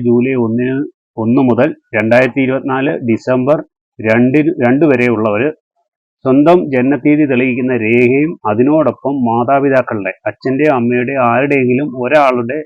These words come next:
ജനനത്തീയതിയും ജനനസ്ഥലവും തെളിയിക്കുന്ന ഒരു രേഖ കൂടി ഹാജരാക്കേണ്ടി വരും. പിന്നെയുള്ളത്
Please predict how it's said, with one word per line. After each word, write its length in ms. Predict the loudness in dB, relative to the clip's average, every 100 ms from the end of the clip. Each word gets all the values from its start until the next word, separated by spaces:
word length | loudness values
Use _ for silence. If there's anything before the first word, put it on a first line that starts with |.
| -4 -2
ജനനത്തീയതിയും 680 | -2 -4 -4 -4 -2 -4 -4
ജനനസ്ഥലവും 580 | -6 -6 -6 -6 -4 -6 -4
തെളിയിക്കുന്ന 720 | -4 -2 -4 -6 -8 -6 -4 -6 -6
ഒരു 180 | -2 -2 -2
രേഖ 180 | -2 -2 0
കൂടി 200 | -2 -4
ഹാജരാക്കേണ്ടി 680 | -4 -4 -2 -4 -4 -8 -6 -6
വരും. 180 | -8 -14 _ _ _ _ _ _ _ _ _ _ _ _ _ _
പിന്നെയുള്ളത് 540 | 2 6 6 6 4